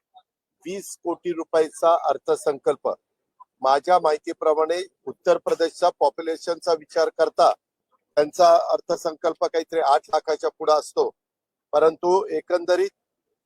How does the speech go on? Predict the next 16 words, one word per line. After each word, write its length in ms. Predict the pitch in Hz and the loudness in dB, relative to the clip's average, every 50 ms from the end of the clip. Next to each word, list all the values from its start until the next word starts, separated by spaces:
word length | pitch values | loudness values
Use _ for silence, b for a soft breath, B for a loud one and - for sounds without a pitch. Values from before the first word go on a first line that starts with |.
| _ _ - | _ _ 2
पॉप्युलेशनचा 840 | 147 151 151 - 190 180 175 185 180 - - 196 190 180 - - 202 | 2 2 2 2 -2 -2 -2 -2 -2 -2 -2 -4 -4 -2 0 2 2
विचार 420 | 190 175 165 156 - - 175 175 175 | 2 2 -2 -8 -4 0 0 0 0
करता 400 | - - 170 160 - - 185 175 | 0 -2 -4 -2 -2 -2 -2 -2
सगळ्यात 380 | - - 165 151 156 175 175 165 _ - | -2 -4 -4 -2 0 0 0 0 _ -4
मोठा 380 | 151 147 147 - - 175 175 175 170 | -4 -4 -4 -2 0 2 2 2 2
अर्थसंकल्प 840 | 170 147 151 _ - 165 147 - 165 151 147 - 165 151 147 - - 131 107 - _ _ _ _ _ _ _ _ _ _ _ - | 0 -4 -6 _ -4 -6 -4 -4 -6 -8 -4 0 -2 -2 0 0 -2 -2 -2 -2 _ _ _ _ _ _ _ _ _ _ _ 2
हा 120 | 139 160 170 165 | 2 2 2 2
महाराष्ट्राचा 960 | 156 139 139 147 147 156 147 - - 160 147 131 - 165 160 165 151 - 139 | 2 2 4 4 4 2 2 0 0 -2 -2 0 0 0 0 0 0 -2 -6
आम्ही 140 | 139 139 139 - | -6 -6 -6 -4
त्या 80 | 147 | -4
ठिकाणी 360 | 131 - 135 - 131 127 123 120 | -4 -4 -6 -6 -6 -6 -6 -8
दिलेला 340 | - 120 104 107 104 101 | -14 -12 -8 -6 -6 -4
आहे. 160 | 101 - - _ _ _ _ _ _ _ _ _ _ _ _ - | -6 -8 -8 _ _ _ _ _ _ _ _ _ _ _ _ -4
आम्ही 280 | - 131 139 160 175 180 | -2 -2 -2 0 -2 -2
मागच्या 440 | 180 170 156 156 - - - 180 170 | 0 2 2 2 0 -2 -2 -2 0
वेळेस 560 | 170 175 180 185 180 160 - - - - _ | 0 0 -2 -4 -6 -8 -12 -18 -20 -20 _